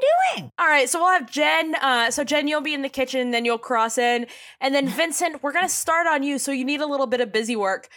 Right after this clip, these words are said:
Speaker 2: "Uh, that lamp looks <laughs> like it's just hanging there. Why don't you bat that around?"
Speaker 1: That lamp looks a little lonely. Why don't you paw at it like you're an animal?
Speaker 2: Oh, man. Uh, then we're back to the Learys, where Dawson comes downstairs to find his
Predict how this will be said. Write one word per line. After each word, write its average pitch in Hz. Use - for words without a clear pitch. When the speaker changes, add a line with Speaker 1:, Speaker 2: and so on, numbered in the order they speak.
Speaker 2:
"Uh, 269
that 370
lamp 320
looks 214
<laughs> 311
like -
it's -
just -
hanging 269
there. 170
Why 285
don't 381
you 247
bat 233
that 240
around?" 202
Speaker 1:
That 466
lamp 392
looks 247
a 214
little 196
lonely. 180
Why 415
don't 539
you 453
paw 277
at 147
it 123
like 170
you're 175
an 175
animal? 175
Speaker 2:
Oh, -
man. 160
Uh, 202
then 240
we're 254
back 247
to 240
the 233
Learys, 214
where 202
Dawson 190
comes 190
downstairs 180
to 196
find 175
his 175